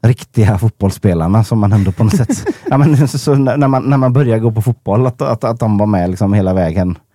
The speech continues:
Speaker 1: Inte riktigt när man börjar, men ni fattar vad jag menar.
Speaker 2: Ja.
Speaker 1: Eh, så det, det,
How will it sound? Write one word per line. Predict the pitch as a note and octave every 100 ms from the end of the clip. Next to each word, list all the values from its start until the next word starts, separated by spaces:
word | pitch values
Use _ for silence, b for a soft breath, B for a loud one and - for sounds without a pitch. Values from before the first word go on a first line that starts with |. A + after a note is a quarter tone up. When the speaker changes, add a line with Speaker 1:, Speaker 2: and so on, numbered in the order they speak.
| _ -
Speaker 1:
Inte | F#2
riktigt | E2+ - E2+
när | E2
man | D#2
börjar, | D#2 D#2+ E2
men | G2+
ni | G#2
fattar | A2 G2+
vad |
jag | F#2
menar. | F2+ D#2+ F#2
Speaker 2:
Ja. | B2 A2 b b b b G2+
Speaker 1:
Eh, | G2 E2+ D#2+ D#2 - -
så | - G#2+ -
det, | _ A2+ G#2+
det, | G2+ A#2 B2 C3+